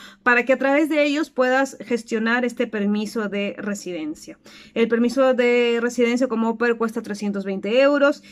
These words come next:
y es por un tiempo, es por un tiempo que se firma, ¿no? Para que tú puedas venir a, a, mm, Holanda. Cuando se termine ese tiempo, es como que ya se acabó, de vuelta pa' la casa. O si te quieres seguir quedando, pues ya tienes que evaluar otro tipo de residencia, como puede ser estudiar, eh,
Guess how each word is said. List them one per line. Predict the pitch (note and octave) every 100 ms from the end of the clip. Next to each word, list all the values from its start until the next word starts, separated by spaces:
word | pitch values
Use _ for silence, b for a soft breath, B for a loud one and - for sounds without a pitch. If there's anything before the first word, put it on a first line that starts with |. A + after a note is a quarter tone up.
| B B
y | - C4 B3 A#3 A3+
es | A3
por | - A#3 A3+
un | A3+ A#3 A3+ A3 G3+
tiempo, | C#4+ D4 C#4 C#4+
es | C#4
por | - A3
un | A3
tiempo | A#3 A#3+ B3
que | A#3
se | G#3 G3 G3+
firma, | B3+ B3+ C4 B3 A3
¿no? | A3 B3+
Para | B3 G3+
que | G3+
tú | A3 G#3+
puedas | G#3+ G#3 G3+ G#3
venir | G#3 G#3+
a, | G#3 G#3+ G3+ G3+ G3
a, |
mm, | F#3+ F#3+ F#3+ - _
Holanda. | - A3+ A3+ C#4 C#4 A3 D4+ B B
Cuando | - A3
se | G3
termine | G#3+ A3+ C#4
ese | D#4+ D#4+
tiempo, | F4 G4 G4 G4 A4
es | G#4+
como | G#3
que | G#3 F#3+ F#3+
ya | G#3 -
se | - G#3
acabó, | F#3+ G#3 C#4 D#4 -
de | G#3
vuelta | G#3+ A#3 A#3 B3
pa' | G3
la | G3
casa. | C#4 A3 - G#4+ G#4+ B B B
O | A3+
si | A#3
te | A3+
quieres | A3+ C4+ C#4
seguir | B3+ C4+
quedando, | C4+ C4 C#4 C#4 C#4+
pues | A#3 A3+
ya | G#3+
tienes | A3+ A#3
que | B3+
evaluar | G#3+ G#3 G#3
otro | A3+ G#3+
tipo | G#3+ G#3+ G#3+
de | A3
residencia, | A3 A#3 A#3+ A#3+ B3
como | G#3+ G3+
puede | G#3 G#3
ser | G3+ G#3+ G3+ -
estudiar, | A3 G#3+ - G3+ A3 A#3 A#3 A3+ A3+ -
eh, | F#3+ F#3 F#3 F#3 F#3 F3+